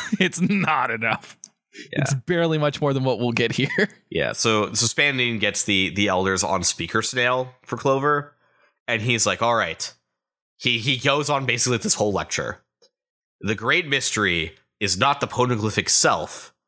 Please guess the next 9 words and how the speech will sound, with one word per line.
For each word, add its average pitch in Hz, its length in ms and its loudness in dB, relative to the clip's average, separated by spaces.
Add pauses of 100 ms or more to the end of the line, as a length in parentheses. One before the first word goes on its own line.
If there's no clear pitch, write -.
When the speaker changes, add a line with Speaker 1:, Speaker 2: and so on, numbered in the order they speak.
(200)
Speaker 2:
but 101 160 0
why 92 920 -2 (300)
the 107 100 0
poneglyph? 107 1300 -2
Speaker 1:
<laughs> - 40 -20
Speaker 2:
Why 90 300 0
were 104 100 0
they 123 160 2
made? 123 420 -2